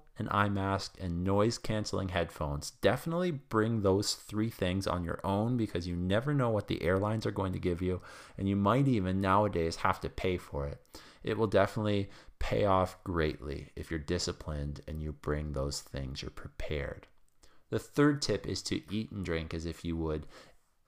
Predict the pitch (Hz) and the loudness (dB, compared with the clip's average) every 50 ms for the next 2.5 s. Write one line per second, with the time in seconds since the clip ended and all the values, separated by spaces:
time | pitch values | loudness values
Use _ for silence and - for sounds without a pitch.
0 | _ - 101 95 95 - - 85 85 82 78 69 69 - - - - 98 92 85 | _ -4 -4 -4 -4 -4 -6 -4 -4 -2 -2 -2 -4 -4 -8 -2 0 0 2 2
1 | 92 95 98 90 80 78 85 80 78 69 71 73 - - - 80 78 - - - | 0 -2 0 -2 -2 -2 -4 -6 -6 -6 -8 -8 -10 -4 -2 -2 -2 -2 -6 -8
2 | - 85 98 98 123 143 143 - - | -4 -4 0 2 2 2 2 0 -4